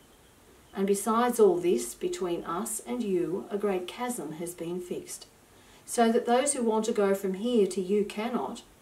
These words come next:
nor can anyone cross over from there to us." He answered,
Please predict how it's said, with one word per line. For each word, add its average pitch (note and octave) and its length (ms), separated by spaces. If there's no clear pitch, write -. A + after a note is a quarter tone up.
nor G#3+ 300
can A3+ 160
anyone F#3+ 420
cross F#3 300
over G#3 320
from E3 240
there E3 360
to - 200
us." - 400
He A#3+ 160
answered, A#3 420